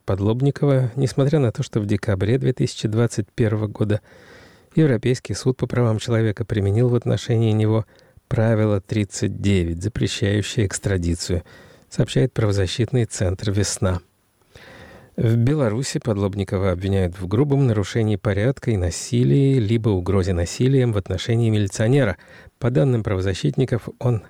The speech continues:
находится в Гомельском сизо номер три. Как сообщила его адвокат Мария Красова, доказательством вины в деле Подлобникова считается отпе-,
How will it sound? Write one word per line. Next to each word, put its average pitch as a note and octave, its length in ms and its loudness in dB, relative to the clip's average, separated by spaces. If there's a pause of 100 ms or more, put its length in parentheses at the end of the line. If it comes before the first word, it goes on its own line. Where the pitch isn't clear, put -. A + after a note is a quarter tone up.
(160)
находится G#2+ 560 -2
в G2 60 -4
Гомельском G2 520 0
сизо G2 400 0
номер G2 340 0
три. - 360 -8 (1120)
Как E3+ 160 0
сообщила A2+ 340 0
его G#2 220 2
адвокат A2 460 0
Мария G#2+ 380 2
Красова, B2+ 540 0
доказательством G#2+ 760 -2
вины A#2 260 2
в B2+ 60 -2
деле B2+ 440 2
Подлобникова A2 640 0
считается D3+ 520 -2
отпе-, G#2 240 -4